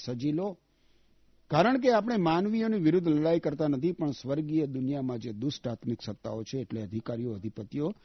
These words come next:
અને અંધકારની શક્તિઓ, તેમની સામે લડીએ છીએ." મારા મિત્ર, આપણે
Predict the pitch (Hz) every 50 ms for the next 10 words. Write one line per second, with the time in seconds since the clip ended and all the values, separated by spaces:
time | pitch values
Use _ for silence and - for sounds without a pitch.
0 | - - _ _ - 151 180 214 - - 147 151 151 151 147 156 160 - 202 196
1 | 208 233 233 226 202 - - 185 - - - 185 156 143 123 123 120 127 135 151
2 | - - 135 135 131 123 110 107 101 104 107 101 - - - _ _ _ _ _
3 | _ _ _ _ _ _ _ _ _ _ _ _ 107 120 117 110 107 87 85 85
4 | - 87 85 78 - _ _ _ _ _ _ _ _ _ _ _ _ _ _ _
5 | _ _ _ _ _ _ _ _ 76 - - 87 90 -